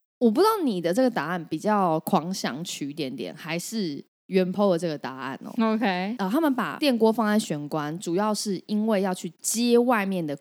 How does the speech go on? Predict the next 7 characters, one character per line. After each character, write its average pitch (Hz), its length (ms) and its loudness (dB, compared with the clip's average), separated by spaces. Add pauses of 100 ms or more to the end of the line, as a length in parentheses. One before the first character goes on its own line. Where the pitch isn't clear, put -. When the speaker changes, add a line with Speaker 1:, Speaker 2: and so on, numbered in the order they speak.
Speaker 1:
公 180 320 0
用 156 340 0
电 170 380 -6 (260)
Speaker 2:
哈？ 330 80 -4 (380)
Speaker 1:
来 175 220 -2
煮 - 380 -8
饭。 202 520 -6